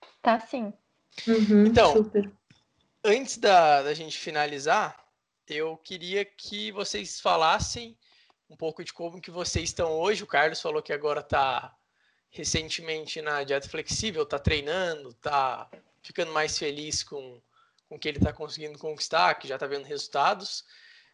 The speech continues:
Speaker 3: E a Raiza e a Sara, como que vocês estão hoje?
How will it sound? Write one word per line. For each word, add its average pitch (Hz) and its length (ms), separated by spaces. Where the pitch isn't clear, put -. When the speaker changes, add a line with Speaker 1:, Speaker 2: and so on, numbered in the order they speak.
Speaker 3:
E 202 240
a 196 220
Raiza 180 560
e 175 100
a 165 80
Sara, 175 440
como 196 180
que - 80
vocês 208 200
estão 170 320
hoje? 143 460